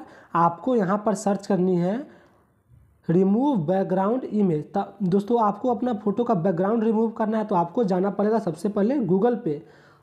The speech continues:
और Google पर जाने के बाद आपको सर्च करना है remove background from image। आप ये लिख कर जैसे ही सर्च करोगे, तो आपका इस प्रकार का ऑप्शन मिल जाएगा। तो आपका जो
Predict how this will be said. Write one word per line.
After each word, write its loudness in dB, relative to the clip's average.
और 2
Google 2
पर 0
जाने 0
के -4
बाद 0
आपको -2
सर्च -2
करना -2
है -2
remove 2
background 0
from 0
image। 2
आप 2
ये 2
लिख 0
कर -2
जैसे 0
ही -4
सर्च -2
करोगे, 2
तो 2
आपका 2
इस 0
प्रकार 0
का -2
ऑप्शन -2
मिल 2
जाएगा। -2
तो 4
आपका 2
जो 0